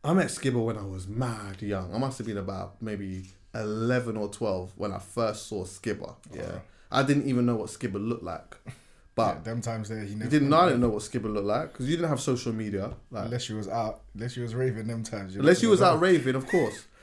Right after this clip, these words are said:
Speaker 1: I didn't know what he looked like. But I met him around them times, and then I also met him, I think, just after the pandemic or just before the pandemic. Yeah. No, I think it was just before the pandemic. And do you know what, Slick?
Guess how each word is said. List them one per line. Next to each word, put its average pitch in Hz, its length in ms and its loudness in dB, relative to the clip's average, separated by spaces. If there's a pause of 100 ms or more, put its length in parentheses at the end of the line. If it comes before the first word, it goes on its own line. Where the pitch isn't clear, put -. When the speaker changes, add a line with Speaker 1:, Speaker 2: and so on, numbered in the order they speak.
(100)
Speaker 1:
I 175 120 12
didn't 185 160 10
know 147 100 8
what 139 140 6
he 127 80 2
looked 120 160 2
like. 107 260 -2 (400)
But 131 340 8 (600)
I 143 80 8
met 175 220 8
him 180 200 6
around 156 300 6
them 151 180 4
times, 135 440 0 (120)
and 127 140 4
then 135 100 4
I 127 100 4 (100)
also 160 400 6
met 147 240 0
him, 117 460 -4 (1300)
I 139 80 -2
think, 247 280 0
just 190 380 4
after 170 400 2
the 143 120 0
pandemic 143 800 -4
or 123 140 6
just 143 260 -2
before 160 420 2
the 127 80 0
pandemic. 104 680 -4 (260)
Yeah. 101 300 -2 (420)
No, 170 140 10
I 147 80 8
think 175 140 8
it - 20 6
was 151 100 2
just 185 240 2
before 180 260 0
the 147 60 2
pandemic. 131 640 0 (340)
And 127 160 -2
do 123 40 -4
you 139 60 4
know 180 120 8
what, 156 180 6
Slick? - 380 -6